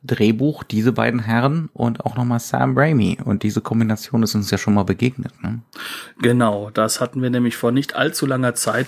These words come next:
Speaker 2: bei uns im Crime Wave gehabt. Und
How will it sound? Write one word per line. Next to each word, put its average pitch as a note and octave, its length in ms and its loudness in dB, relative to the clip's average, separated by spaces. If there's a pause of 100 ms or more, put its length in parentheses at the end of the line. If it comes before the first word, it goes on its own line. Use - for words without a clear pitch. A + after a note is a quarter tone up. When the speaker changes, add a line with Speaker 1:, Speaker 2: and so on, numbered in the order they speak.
Speaker 2:
bei - 80 -8
uns A#2+ 300 -4
im A#2 240 -4 (440)
Crime C3 560 2
Wave A2 580 0
gehabt. - 680 -2
Und B2 320 0